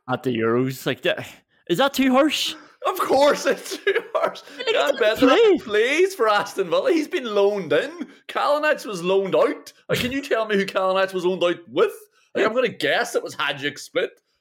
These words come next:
Speaker 2: But what am I basing that on, really, other than the fact that Kalinic is shit?
Speaker 1: <laughs> That's a good point. I was gonna criticise him for being loaned in. I was like, "Who cares? He's not gonna be here in a few months."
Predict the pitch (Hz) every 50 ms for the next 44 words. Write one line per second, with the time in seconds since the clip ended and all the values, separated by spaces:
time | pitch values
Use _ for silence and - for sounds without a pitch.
0 | _ - 180 185 214 220 214 208 - - 170 170 160 - 139 131 143 170 214 233
1 | 220 170 143 156 185 220 208 170 165 160 151 147 143 143 139 - 143 143 139 -
2 | - 143 139 143 _ _ _ _ _ _ - - 147 156 180 - 110 113 208 -
3 | - 151 139 - - - 160 - - - - _ _ _ _ _ _ - - _
4 | _ _ _ _ _ _ _ - 214 240 427 - - _ 220 214 - _ 311 -
5 | - 226 254 269 269 254 247 226 226 247 277 - - 269 269 285 262 220 262 240
6 | 214 262 269 294 320 254 240 - - 180 - - 233 262 294 277 - 233 214 196
7 | 180 175 165 151 - - - _ - - 180 180 185 220 208 240 226 240 226 254
8 | 240 233 180 185 190 190 175 170 185 190 196 208 202 196 220 214 208 190 202 208
9 | 285 277 - - 202 220 269 294 277 240 214 269 262 262 240 208 156 - 156 175
10 | 196 226 226 254 269 269 262 240 - 262 262 269 277 262 226 185 - - -